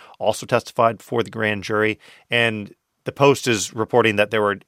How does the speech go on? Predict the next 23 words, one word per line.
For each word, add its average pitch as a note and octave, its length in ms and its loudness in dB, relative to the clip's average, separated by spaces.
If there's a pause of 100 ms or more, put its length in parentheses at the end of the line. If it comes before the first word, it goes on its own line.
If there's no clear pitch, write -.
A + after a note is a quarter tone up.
very F#3 400 2
specific - 560 -2
questions F#2+ 760 -2 (520)
to D3 600 2 (300)
people C3+ 280 0
who A2 100 -4
have B2+ 180 4
testified G#2+ 600 -2 (160)
before A#2 240 -4
the G#2+ 80 -10
grand G2+ 240 -6
jury G#2+ 220 -8
about A2 360 0
what A#2+ 180 6
exactly G#2+ 460 0
Trump - 260 -10
was - 120 -8
saying G2+ 320 -6
in F#2 240 -14 (240)
certain G2+ 480 -6
of F#2 100 -16
these G#2+ 180 -10
meetings. - 380 -12